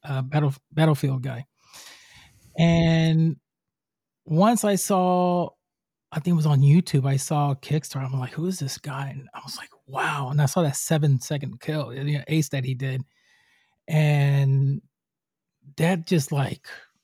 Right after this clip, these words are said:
blew my mind. But there's one thing that he said. He said, the reason why I don't wanna go back into pro scene, uh, and compete again, because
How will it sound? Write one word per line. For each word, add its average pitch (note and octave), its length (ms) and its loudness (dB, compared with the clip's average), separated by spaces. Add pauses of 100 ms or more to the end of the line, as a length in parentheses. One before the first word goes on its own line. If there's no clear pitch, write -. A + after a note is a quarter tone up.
(280)
blew F#3 340 6
my D3 220 4
mind. B2+ 480 -2 (360)
But F3+ 80 0
there's F3+ 240 2
one B3 260 0
thing A#3+ 260 2
that E3 160 0
he F3+ 180 0
said. E3+ 600 -2 (720)
He E3+ 140 0
said, E3+ 460 -2 (480)
the D#3+ 100 0
reason G#3 320 4
why F#3 260 4
I E3+ 40 4
don't E3 160 4
wanna E3+ 200 4
go D3 180 2
back D#3 360 -2
into D3+ 260 -2
pro D#3+ 380 -2
scene, D3 580 -4 (100)
uh, D3+ 40 -6
and C#3+ 440 0
compete E3+ 400 0
again, D3 380 0
because D3+ 520 -2